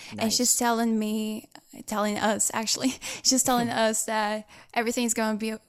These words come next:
Speaker 1: going to be okay. And,
Speaker 2: Mm-hmm.
Speaker 1: you know, she's the oldest,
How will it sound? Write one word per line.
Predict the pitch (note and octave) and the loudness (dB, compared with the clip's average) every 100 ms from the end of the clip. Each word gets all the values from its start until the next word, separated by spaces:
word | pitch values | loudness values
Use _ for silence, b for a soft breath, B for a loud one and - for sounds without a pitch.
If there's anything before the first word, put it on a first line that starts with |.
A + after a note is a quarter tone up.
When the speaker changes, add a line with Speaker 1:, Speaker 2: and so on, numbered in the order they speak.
| G#3+ | -4
Speaker 1:
going | A3 A3 | -2 0
to | G#3+ | -2
be | G3+ G3+ | -2 -4
okay. | G3 A3+ A#3+ A#3+ A#3+ | -4 -2 2 2 0
And, | - A#3+ | -2 0
Speaker 2:
Mm-hmm. | A#3+ B3 | 0 2
Speaker 1:
you | |
know, | E4 D#4 | 2 2
she's | D4+ C4 | 2 0
the | B3 | 0
oldest, | A3+ A3+ B3 D#4+ E4 | 0 0 -2 -4 -6